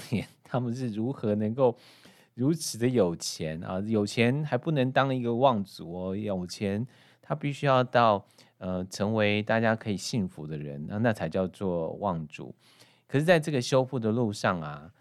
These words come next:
总是会要有那种拱狼吧，就觉得他要去做这件事情，他必须要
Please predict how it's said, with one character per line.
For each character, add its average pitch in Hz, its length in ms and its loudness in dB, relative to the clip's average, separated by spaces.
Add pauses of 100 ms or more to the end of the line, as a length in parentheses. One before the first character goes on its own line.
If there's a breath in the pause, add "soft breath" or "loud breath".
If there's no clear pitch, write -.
(260)
总 208 200 0
是 160 240 2
会 175 220 2
要 170 180 4
有 92 200 0
那 143 160 -2
种 85 360 0 (300)
拱 82 320 -2
狼 78 260 -8
吧， 80 240 -6 (720)
就 160 120 -4
觉 139 200 4
得 120 200 6
他 143 240 -2
要 131 120 6
去 127 140 -6
做 113 180 0
这 104 140 -2
件 98 180 -2
事 95 160 -10
情， 90 160 -8
他 120 140 0
必 117 160 -4
须 107 140 -2
要 104 260 4